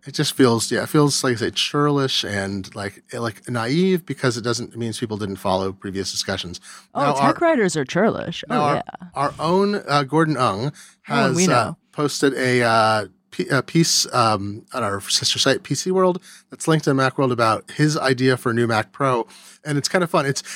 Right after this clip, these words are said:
Speaker 1: I don't think Apple will do something like this, but I totally see his point because,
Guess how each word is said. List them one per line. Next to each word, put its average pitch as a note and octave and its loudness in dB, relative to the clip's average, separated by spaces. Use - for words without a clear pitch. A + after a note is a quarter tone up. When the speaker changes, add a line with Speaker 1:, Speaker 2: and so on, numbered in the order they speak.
Speaker 1:
I E3+ 0
don't D#3+ 0
think D3 0
Apple C3+ 0
will B2 2
do B2 2
something B2+ 2
like C3 2
this, D#3 4
but C#3+ 2
I C#3 4
totally D3+ 2
see C#3 0
his B2 0
point G2 -6
because, A#2 2